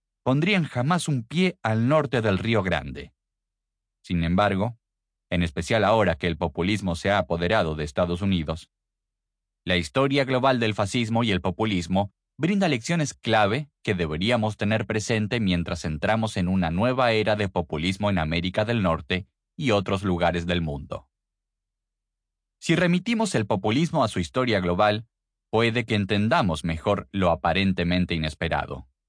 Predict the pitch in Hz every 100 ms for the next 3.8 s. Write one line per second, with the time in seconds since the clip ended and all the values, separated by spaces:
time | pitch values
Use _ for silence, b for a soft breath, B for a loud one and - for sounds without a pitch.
0 | _ _ _ - 131 151 143 135 135 139
1 | 131 123 101 143 135 131 110 113 107 95
2 | 135 127 110 95 151 117 82 90 85 87
3 | 85 85 82 82 117 110 113 -